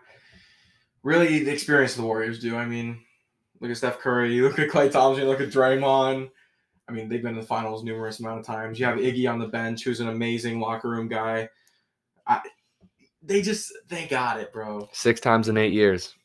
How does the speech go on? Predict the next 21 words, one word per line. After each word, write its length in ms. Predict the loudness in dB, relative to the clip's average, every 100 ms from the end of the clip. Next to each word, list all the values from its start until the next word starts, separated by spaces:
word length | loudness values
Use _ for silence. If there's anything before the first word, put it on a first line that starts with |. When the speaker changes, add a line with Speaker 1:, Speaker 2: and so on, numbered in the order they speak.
| _
Speaker 1:
They 160 | 2 2
got 320 | 4 2 0
it. 200 | -6 -14
Speaker 2:
Six 260 | 2 2 4
times 280 | 4 4
in 80 | 2
eight 160 | 2 2
years. 260 | 2 0 -4
Speaker 1:
I 100 | -6
know. 460 | -6 -8 -10 -14 _
That's 180 | -14 -14
crazy. 760 | -16 -6 -2 -2 -4 -8 -12 -16 _ _ _ 0
Speaker 2:
They're 160 | 4
a 80 | 6
dynasty. 380 | 6 4 2 0
Speaker 1:
They're 140 | 2
just 180 | 2 2
like 300 | 2 2 2
that, 240 | -2 -4
dude. 220 | 0 0 2
Tho-, 240 | 0 0